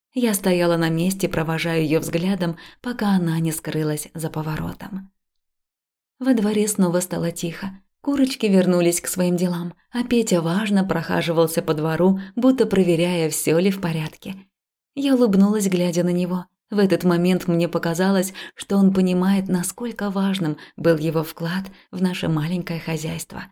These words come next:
"Просто так или новости какие принес?" Подмигнула я Вене,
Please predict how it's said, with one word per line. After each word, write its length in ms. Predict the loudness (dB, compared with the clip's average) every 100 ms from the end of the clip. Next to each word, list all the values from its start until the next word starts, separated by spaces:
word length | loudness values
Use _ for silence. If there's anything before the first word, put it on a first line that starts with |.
| _ _ _ _ _ _ 0
"Просто 380 | 2 4 2 -4
так 340 | -8 -12 -16 _
или 220 | 2 4
новости 500 | 6 6 4 2 0
какие 320 | 0 0 0
принес?" 500 | -2 -2 -4 -4 -10 -14 _ _ -4
Подмигнула 520 | 2 4 6 6 4
я 220 | 2 0
Вене, 400 | 0 0 0